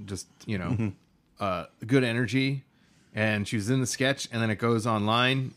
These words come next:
Speaker 1: and, uh, she just, like, she's, we don't even say her name
Speaker 2: Mm-hmm.
Speaker 1: in the sketch or anything. It's not like
Speaker 2: Yeah.
Speaker 1: people found her from watching the video.
Speaker 2: Wow.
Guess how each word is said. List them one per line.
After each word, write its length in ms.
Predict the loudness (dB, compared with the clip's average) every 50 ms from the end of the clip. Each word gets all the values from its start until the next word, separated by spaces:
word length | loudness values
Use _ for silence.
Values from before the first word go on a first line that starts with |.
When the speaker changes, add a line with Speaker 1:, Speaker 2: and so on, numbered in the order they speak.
| -8
Speaker 1:
and, 480 | -6 -4 -2 -2 -2 -2 -2 -4 -6 -8 -18 _ _ _ -6
uh, 380 | -6 -4 -4 -4 -6 -8 -8 -10 -12
she 260 | -14 -10 -4 -2 0 0
just, 320 | 0 0 -2 -4 -6 -12 _ _ -20 -20 _ -4
like, 340 | 0 2 2 2 0 -2 -12 _ _ _ _ _
she's, 400 | -12 -8 -2 0 2 2 2 -2 -6 -10 -14 -4
we 160 | 2 4 6
don't 160 | 6 6 6
even 180 | 4 4 2 0
say 200 | 0 0 0 0 0
her 180 | 0 0 0
name 520 | 0 0 0 2 2 2 0 0 -4 -10 -16 _ _ -6 -6
Speaker 2:
Mm-hmm. 240 | -4 -2 -2 -2 -2 -4 -8 _ -2
Speaker 1:
in 440 | -2 0 0 0 -2 -2 -4 -6 -8 _ _
the 80 | -10 -10
sketch 380 | -8 -2 0 0 0 0 -4
or 40 | -4
anything. 420 | -2 0 0 0 -2 -4 -10 -18 -18
It's 140 | -18 -8 -6
not 160 | -4 -4 -2
like 220 | -2 -4 -6 -6 0 4
Speaker 2:
Yeah. 280 | 6 8 8 6 4 -4 -16 _ _ 0
Speaker 1:
people 420 | 2 2 2 4 2 2 2 0 -4 -8 _ _ _ _ _ -8 0
found 420 | 2 4 4 6 6 4 4 2
her 280 | -2 -4 -12 -12 -16 -20 _ _ _ _ _ _ _ _ _ _ _
from 440 | 2 4 4 4 4 0 -2 -4 -8 _ _ _ -20 _ _ _ _ _ -14 -2
watching 420 | 0 2 2 2 2 0 0 0
the 60 | 0 0
video. 580 | 0 0 0 0 -2 -4 -6 -8 -8 -10 -10 -12 -8 2
Speaker 2:
Wow. 440 | 6 6 8 8 8 6 4 2